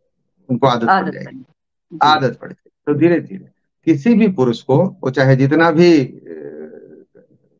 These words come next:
Speaker 1: जिस तरीके से भी इस बात को व्यक्त करे, अपने ऊपर उंगली उठाने वाली औरत पसंद होने की संभावना मुझे कम दिखती है।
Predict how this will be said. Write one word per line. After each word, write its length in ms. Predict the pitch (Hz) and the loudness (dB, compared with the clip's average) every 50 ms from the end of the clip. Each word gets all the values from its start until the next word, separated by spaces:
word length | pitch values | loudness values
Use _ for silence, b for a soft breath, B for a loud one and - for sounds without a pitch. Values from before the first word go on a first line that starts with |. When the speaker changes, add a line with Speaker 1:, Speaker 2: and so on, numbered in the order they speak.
| _ 127 | _ -2
Speaker 1:
जिस 240 | 147 165 - - _ | 0 0 0 -2 _
तरीके 360 | - 175 120 123 120 175 170 | -2 0 0 0 0 -2 -2
से 160 | 143 - 165 | -2 0 0
भी 160 | 151 156 151 147 | 2 2 2 2
इस 120 | 135 135 | 2 0
बात 280 | 127 123 120 117 - - | -2 -2 -2 -4 -6 -10
को 80 | 120 107 | -10 -6
व्यक्त 220 | 113 110 98 - | -6 -6 -8 -8
करे, 380 | _ - 110 123 160 190 175 - - _ _ _ _ _ _ _ _ _ _ _ _ _ _ _ - | _ -4 -4 -2 -2 -4 -4 -6 -12 _ _ _ _ _ _ _ _ _ _ _ _ _ _ _ -2
अपने 320 | 151 147 139 139 175 196 196 | -2 -2 0 2 4 4 4
ऊपर 560 | 185 156 143 - 151 170 202 208 - - _ - | 4 0 -2 -2 -4 -4 -4 -4 -8 -14 _ -6
उंगली 280 | 151 165 180 202 226 | -2 0 0 2 4
उठाने 380 | 214 190 - 143 139 131 135 135 | 4 2 2 0 0 0 2 2
वाली 220 | 131 127 131 131 | 2 2 2 0
औरत 320 | 123 117 120 147 165 - - | 0 -2 -2 -4 -8 -10 -8
पसंद 320 | 143 123 - 127 127 127 | -8 -6 -4 -4 -4 -2
होने 200 | 117 117 117 117 | -2 0 0 0
की 120 | 113 120 123 | 0 -2 -6
संभावना 500 | 120 - 117 113 104 104 110 110 117 131 | -8 -6 -8 -6 -4 -4 -2 -2 -2 -2
मुझे 220 | 131 120 117 165 | -2 -4 -4 -4
कम 280 | 170 - - 113 101 98 | -6 -6 -6 -6 -4 -4
दिखती 260 | 95 92 - - - | -4 -6 -6 -8 -12
है। 200 | - - _ _ | -16 -18 _ _